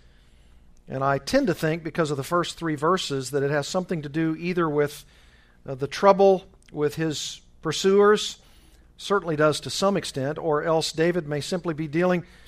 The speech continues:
with his own sin. He nevertheless goes directly to God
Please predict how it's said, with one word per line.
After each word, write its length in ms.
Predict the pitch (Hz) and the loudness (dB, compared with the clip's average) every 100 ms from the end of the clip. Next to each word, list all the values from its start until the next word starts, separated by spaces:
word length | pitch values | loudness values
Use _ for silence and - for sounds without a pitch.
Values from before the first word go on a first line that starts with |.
| - - - | -20 -20 -14
with 240 | - 156 | -4 0
his 220 | 160 151 | 2 2
own 480 | 175 180 170 151 - | 2 2 0 -4 -8
sin. 440 | - 185 180 226 - - - _ _ _ - _ _ _ - | -6 0 0 0 -4 -14 -20 _ _ _ -20 _ _ _ -10
He 120 | 147 | -2
nevertheless 520 | 151 180 175 175 - | 0 2 4 4 2
goes 260 | 175 156 - | 0 0 0
directly 560 | 156 147 190 196 214 | -4 0 -2 0 -4
to 80 | 196 | -2
God 460 | 147 123 120 151 | -2 -2 -2 -4